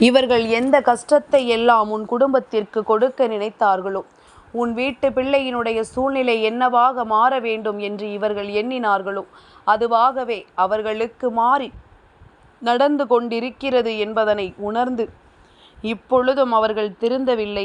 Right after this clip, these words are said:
என்றால், இப்பொழுதும் தான் செய்தது தவறு என்பதனை அவர்கள் ஒத்துக்கொள்ளவில்லை என்றால், அவர்கள் வீட்டில் நடக்கின்ற இந்த அசிங்கமான விஷயம் வெளியில் தெரிந்துவிடும். இனிமேல் அவர்கள்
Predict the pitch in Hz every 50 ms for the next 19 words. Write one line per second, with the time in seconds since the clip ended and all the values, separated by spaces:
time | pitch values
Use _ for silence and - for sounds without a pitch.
0 | 196 196 196 196 185 202 190 175 - _ _ - - - _ _ - _ - -
1 | 220 240 208 - 262 254 247 254 254 254 254 240 226 - _ _ _ _ - _
2 | - 226 226 226 226 220 - 247 247 262 254 254 247 233 - 233 220 226 254 269
3 | 277 262 240 226 226 208 220 220 220 226 226 220 214 208 214 208 202 208 202 202
4 | 208 208 - - 262 240 202 233 208 208 196 196 185 196 202 220 233 214 202 196
5 | 190 196 190 208 190 180 - _ _ - - - - - - - 214 214 233 226
6 | 220 226 214 196 226 247 233 - 247 247 226 220 220 226 240 233 240 - 247 233
7 | 220 208 214 202 202 196 202 202 196 196 190 - 247 240 240 226 220 214 208 214
8 | 233 233 202 185 185 - 214 208 202 190 180 185 185 196 220 240 226 220 196 175
9 | - 196 190 226 226 226 208 175 180 185 185 - - _ _ _ _ _ - -
10 | - _ - 233 247 262 254 262 254 247 240 233 233 240 254 247 240 220